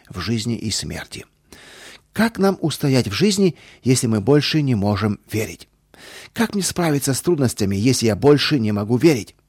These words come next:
Без веры нам не устоять в этой жизни. Позвольте мне обосновать это другим образом. Представьте себе, что у вас есть славная маленькая золотая рыбка.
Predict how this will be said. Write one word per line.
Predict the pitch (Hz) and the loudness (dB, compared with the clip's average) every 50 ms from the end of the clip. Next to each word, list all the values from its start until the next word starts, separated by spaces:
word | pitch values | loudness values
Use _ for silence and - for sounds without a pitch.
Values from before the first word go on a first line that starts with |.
| _ _ _ | _ _ _
Без | 104 110 95 90 | -6 -6 -6 -2
веры | 95 139 143 113 110 | 0 0 2 2 2
нам | 107 107 98 95 | 0 -2 -2 -2
не | 104 110 | -2 -2
устоять | 113 107 - 120 131 156 131 104 | -4 -2 -2 -2 0 0 0 -2
в | 87 | -6
этой | 87 - 90 90 | -8 -8 -8 -6
жизни. | 92 110 107 - 101 90 - _ _ _ _ _ - - - - - - - - - - - _ | -6 -6 -6 -8 -8 -12 -14 _ _ _ _ _ -20 -20 -20 -20 -20 -20 -20 -20 -20 -20 -12 _
Позвольте | - 180 175 208 233 247 - - 175 | -4 -2 -2 0 0 -2 0 0 2
мне | 170 180 196 - | 4 4 4 4
обосновать | - 156 131 147 139 - 131 131 131 160 160 - | 2 0 0 0 0 0 0 0 0 0 0 0
это | - 135 131 - 139 139 131 | 0 0 2 4 2 2 2
другим | 139 135 120 110 120 113 - - | 2 0 0 2 0 -2 2 4
образом. | 151 147 - 104 98 - 92 82 - _ _ _ _ _ _ _ _ _ - - - - - _ | 4 4 4 2 -2 -4 -6 -8 -12 _ _ _ _ _ _ _ _ _ -20 -20 -20 -20 -20 _
Представьте | - 165 165 - - - 214 202 - - | -6 -2 -2 -2 -2 -2 -4 -4 -4 -4
себе, | 143 - - 139 131 214 240 | -2 0 0 0 2 2 0
что | - - - 160 147 | 0 0 0 0 0
у | |
вас | 143 175 214 220 - | 2 2 0 2 4
есть | 185 175 - - | 2 2 2 2
славная | - - 151 160 185 202 202 202 202 190 | 0 2 2 2 2 2 0 0 0 0
маленькая | 170 123 110 113 120 131 131 127 151 147 151 139 | 0 0 0 2 2 2 0 0 0 0 0 0
золотая | - 139 139 135 - 110 92 98 101 | 0 0 0 0 0 0 0 0 0
рыбка. | - 110 - - - - - | -2 -2 -4 -8 -12 -12 -12